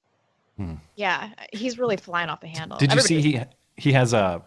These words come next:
Speaker 1: a form response now that he posts on Twitter to people who defend Trump? It's like this block of text that says, "I see you have defended Trump and are therefore to be dismissed as an insane person." And it's this block of text that he
Speaker 2: <laughs>
Speaker 1: sends to them, and it's my mission to get that sent to me from him.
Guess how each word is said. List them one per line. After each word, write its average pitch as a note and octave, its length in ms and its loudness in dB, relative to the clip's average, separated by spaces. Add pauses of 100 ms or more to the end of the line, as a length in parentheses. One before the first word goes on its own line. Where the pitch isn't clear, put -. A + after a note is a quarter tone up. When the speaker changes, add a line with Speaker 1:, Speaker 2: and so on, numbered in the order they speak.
Speaker 1:
a E2+ 80 -4
form B2+ 520 0
response G#2 600 0
now B2+ 220 0
that B2+ 140 0
he G#2 100 -2
posts - 340 0
on G#2 140 2
Twitter G#2 240 2
to - 120 -6
people G2+ 280 0
who G#2 100 -2
defend F#2 560 -2
Trump? G2 400 -4
It's - 140 -6
like F2 140 -6
this - 140 -8 (120)
block F2 280 0
of F2+ 140 -10
text - 360 -4
that F#2 120 -6
says, F2 260 -4 (320)
"I A2+ 60 0
see B2+ 220 4
you D3+ 160 8
have A#2 240 4
defended B2+ 420 2
Trump B2+ 380 2
and G#2 120 0
are G2 120 2
therefore A2+ 380 2
to G2+ 60 0
be G#2+ 120 0
dismissed G#2+ 480 -2
as G2+ 160 -2
an G2 80 -2
insane A2 480 0
person." F#2+ 340 -2
And F#2+ 140 -2
it's F2 140 -6
this G2 180 -4
block G#2+ 340 0
of - 160 0
text C3 320 2
that B2 100 2
he A2+ 160 -2 (120)
Speaker 2:
<laughs> - 100 -20
Speaker 1:
sends A3+ 340 4
to D#3 60 2
them, A#2+ 160 6
and A#2+ 60 2
it's A2+ 120 -2
my G#2+ 120 2
mission C3+ 380 2
to G#2 60 2
get G2+ 140 0
that - 160 0
sent A2 240 0
to F#2+ 100 -6
me A2 240 0
from A2 440 2
him. F2+ 480 0